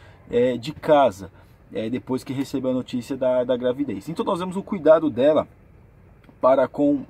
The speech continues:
para com o seu filho, né? É, para com a gravidez, tudo isso, e também a confiança dela em Deus, já que ela era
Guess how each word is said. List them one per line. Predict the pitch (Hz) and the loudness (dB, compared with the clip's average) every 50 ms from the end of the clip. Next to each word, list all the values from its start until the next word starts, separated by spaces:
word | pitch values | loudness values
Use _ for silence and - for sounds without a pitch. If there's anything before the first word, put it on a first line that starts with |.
| - - | -18 -4
para | - 123 117 131 139 | 0 2 2 2 0
com | - - 156 151 - | -2 -2 -4 -4 -4
o | - 147 | -6 -8
seu | - - 156 | -4 -4 -6
filho, | - - - - 180 185 151 117 104 | -6 -6 -10 -10 -8 -6 -6 -6 -4
né? | 117 131 143 - - - - - - - - - | -2 -4 -4 -4 -8 -16 -20 -20 -20 -20 -20 -10
É, | - - 107 110 110 - | -6 -2 0 0 -2 -2
para | - - - 247 | -2 -2 -2 0
com | - - | 0 0
a | 208 196 | 0 2
gravidez, | 185 180 170 165 160 127 127 143 151 151 143 120 107 95 - - - - | 2 0 0 0 -2 -2 0 0 0 0 0 -2 -4 -6 -10 -18 -20 -12
tudo | - 139 127 123 123 | -10 -8 -6 -2 2
isso, | 135 147 160 147 - - | 4 4 4 4 0 -6
e | 127 | -4
também | - 151 143 139 147 147 156 165 - - | -4 -2 -2 0 0 -2 -2 -4 -6 -10
a | 131 - | -12 -8
confiança | - - 156 151 - - 147 147 147 - | -8 -8 -8 -8 -6 -4 -4 -4 -4 -4
dela | 131 135 139 | -6 -4 -4
em | 143 | -4
Deus, | 131 120 110 | -4 -4 -2
já | 127 143 | -2 -2
que | 143 - 147 | -2 0 0
ela | 143 143 143 143 | 4 4 4 4
era | 143 - - | 2 -2 -6